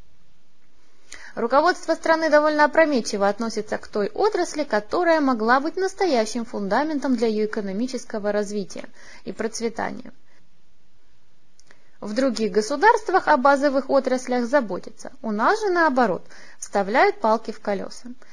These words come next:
И не зря упомянуты колёса, поскольку именно транспортные вопросы, а конкретнее железнодорожные тарифы, сегодня имеют немалое значение для украинских металлургов.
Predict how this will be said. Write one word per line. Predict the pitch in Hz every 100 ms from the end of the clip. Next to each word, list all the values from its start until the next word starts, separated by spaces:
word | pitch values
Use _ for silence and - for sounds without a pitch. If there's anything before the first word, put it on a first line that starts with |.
| - -
И | - 269
не | 349
зря | 339 330 247
упомянуты | 220 240 226 233 262
колёса, | 330 415 381 214 -
поскольку | 190 208 - 247 247 254
именно | - 294 339 370
транспортные | - 320 254 226 - 202 202 196
вопросы, | 185 180 - 220 -
а | 220
конкретнее | 214 254 262 262 247 220
железнодорожные | 208 233 240 254 254 262 208 202 185
тарифы, | 202 208 339 - 311 - - -
сегодня | - 381 453 427 349
имеют | 320 302 311
немалое | 349 269 208 190
значение | 190 196 190 302 349 392
для | 247
украинских | 208 208 196 202 226 -
металлургов. | 214 214 208 170 160